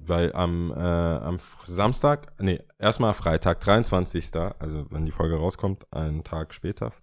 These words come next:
diesen Freitag, äh, im Shop ab zwanzig Uhr haben wir so ein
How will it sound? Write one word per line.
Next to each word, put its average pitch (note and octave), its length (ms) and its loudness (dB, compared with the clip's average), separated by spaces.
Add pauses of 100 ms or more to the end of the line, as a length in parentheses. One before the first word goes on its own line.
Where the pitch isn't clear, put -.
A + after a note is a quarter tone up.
(120)
diesen F2 200 -14
Freitag, G2 500 -4 (500)
äh, F2+ 220 -8 (100)
im F#2+ 120 -4
Shop E3 360 0
ab - 180 -4
zwanzig G2+ 400 -4
Uhr A#2+ 260 2
haben F#2+ 160 -2
wir E2+ 80 -2
so E2 120 -4
ein D#2 340 -6